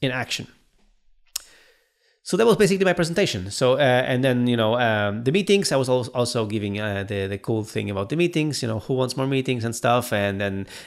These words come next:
um, uh, explaining how meetings are, have to be done, that we have to set a-, the agenda. I even showed, you know, I even showed, um, the, our calendar in, in, uh, you know, on the, on, as a slide, showing that this is our calendar.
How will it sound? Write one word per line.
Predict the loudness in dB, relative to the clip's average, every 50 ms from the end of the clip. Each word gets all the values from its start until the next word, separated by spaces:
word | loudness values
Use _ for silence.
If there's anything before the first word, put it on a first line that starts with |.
| -12 -8
um, | -6 -4 -4 -4 -4 -6 -6 -8 -10 -10 -12 -8 -6
uh, | -4 -4 -4 -6 -6 -8
explaining | -10 -8 -4 0 0 0 2 0 -2 -2
how | -2 -2 -2
meetings | -2 -2 -4 -4 -6 -8 -8
are, | -6
have | -6 -6 -6 -6
to | -6
be | -6 -2
done, | -2 0 0 0 -2 -4
that | -6 -6 -6 -4
we | -4 -4
have | -4 -6 -8
to | -12
set | -10 -10 -8 -8 -10 -10 -6
a-, | -6
the | -6 -4 -2
agenda. | -2 -2 0 0 0 -2 -4 -6 -12 -18 -18 -10 -2
I | 0
even | 0 2 2 0 0
showed, | 0 2 4 4 4 2 0 -4 -14 -18 _ _ _ _ _ _ _
you | -2 -2
know, | 0 0
I | 2 2
even | 2 2 0 0
showed, | -2 0 2 4 4 4 4 4
um, | 4 4 4 4 4 2 0 -2 -6 -14 -20 _ _ -10
the, | -10 -6 -2 0 0 2 0 0 -2 -8 -18 _ _ _ -2
our | 0 2 2 2
calendar | 2 2 0 0 0 0 -2 -6 -8 -8 -16 _ _ _ _ _ _ _ _ -8
in, | -4 -4 -4 -4 -4
in, | -4 -4 -4 -4 -4 -4 -4 -6 -6 -8
uh, | -8 -6 -6 -6 -6
you | -8 -8 -6
know, | -6 -6
on | -4 -4 -4 -2
the, | 0 0 0 -2 -4 -10 -20 -20 -20 -18 -8 -2
on, | -2 0 0
as | 2 2 2
a | 2 2
slide, | 2 2 2 2 4 2 0 0 -2 -4 -8 -20 -20 -20 -20 _ _
showing | -2 2 4 4 4 4 4
that | 2 0 0 2
this | 0 0
is | 2 4
our | 4 4
calendar. | 4 2 2 0 0 0 0 0 0 0